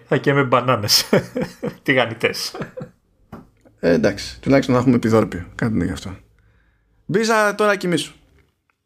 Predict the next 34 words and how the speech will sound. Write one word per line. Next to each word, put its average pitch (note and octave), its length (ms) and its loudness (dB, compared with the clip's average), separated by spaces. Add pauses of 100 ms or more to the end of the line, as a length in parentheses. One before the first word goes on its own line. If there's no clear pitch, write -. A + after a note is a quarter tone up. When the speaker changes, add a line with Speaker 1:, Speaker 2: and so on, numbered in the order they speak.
(160)
Speaker 1:
Όχι, C#3+ 200 0
όχι, D#3+ 120 -6
περίμενε, C#3+ 380 -2
όχι C3 140 -6
ακόμα. C#3 360 -4
Να D#3 80 -2
χαιρετήσουμε B2+ 300 0
Speaker 2:
Όχι, A#2+ 100 2
Speaker 1:
και - 60 -6
Speaker 2:
συγγνώμη. A2+ 300 0
Speaker 1:
μετά. A#2 120 -6
Ξύπνα F3 320 0
λίγο A#2+ 220 0
ακόμα, B2+ 420 0
κρατήσου. C#3 440 0 (640)
Speaker 2:
<laughs> - 600 -10
Speaker 1:
Και B2+ 100 2
εγώ A#2+ 160 0
Speaker 2:
Ε, D#3 40 2
τι D3+ 100 0
Speaker 1:
μετά, D#3+ 360 0
ε, - 80 -4 (280)
σου - 180 0
υπόσχομαι, C#3 440 2
δε-, C3 480 2
το, A#2+ 160 -14
το B2+ 80 0
επεισόδιο C3 400 0
που C3+ 80 -4
έχω B2+ 140 -2
τάξει, E3+ 500 -2
θα C#3 120 0
μετράω C#3 340 2
προβατάκια C#3 840 0